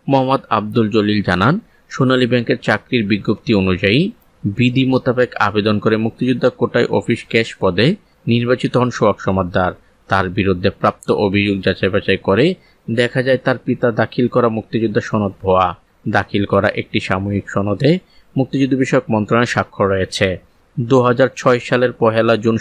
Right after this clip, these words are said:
সনদ ইস্যু করা হয়েছে। মুক্তিযোদ্ধা সংসদ পাথরঘাটা উপজেলা কমান্ডের সাবেক ডেপুটি কমান্ডার এম এ খালেক বলেন, উপজেলায় মুক্তিযোদ্ধার সংখ্যা বর্তমানে দুইশো পাঁচ জন। তবে নিত্যানন্দ সমাদ্দার নামে কোনো মুক্তিযোদ্ধা পাথরঘাটা উপজেলায় নেই বা ছিল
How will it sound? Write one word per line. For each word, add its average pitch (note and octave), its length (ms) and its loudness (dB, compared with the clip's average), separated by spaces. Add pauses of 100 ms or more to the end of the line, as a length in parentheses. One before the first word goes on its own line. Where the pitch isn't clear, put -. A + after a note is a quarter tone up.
সনদ A#2 340 0
ইস্যু - 180 0
করা F#2+ 240 0
হয়েছে। G2 400 0 (420)
মুক্তিযোদ্ধা C3+ 480 0
সংসদ B2+ 420 -2
পাথরঘাটা B2+ 600 0
উপজেলা A2+ 360 2
কমান্ডের A2 480 -2
সাবেক A#2+ 300 -2
ডেপুটি A#2+ 340 -2
কমান্ডার F#2 500 0 (360)
এম C3+ 260 0
এ C3 80 0 (120)
খালেক G#2+ 340 0
বলেন, G2+ 260 2 (380)
উপজেলায় C3 560 2
মুক্তিযোদ্ধার B2 600 -2
সংখ্যা A2 340 0
বর্তমানে F#2+ 460 -2 (420)
দুইশো B2 360 0
পাঁচ F#2 300 0
জন। F#2 160 0 (440)
তবে G#2+ 200 2
নিত্যানন্দ G2+ 600 0
সমাদ্দার G2 480 -2
নামে G2+ 240 0 (380)
কোনো C#3+ 180 2
মুক্তিযোদ্ধা A#2+ 600 0
পাথরঘাটা A#2 580 0
উপজেলায় G#2 500 0 (100)
নেই G#2 200 2
বা A2 120 0
ছিল F#2+ 260 -4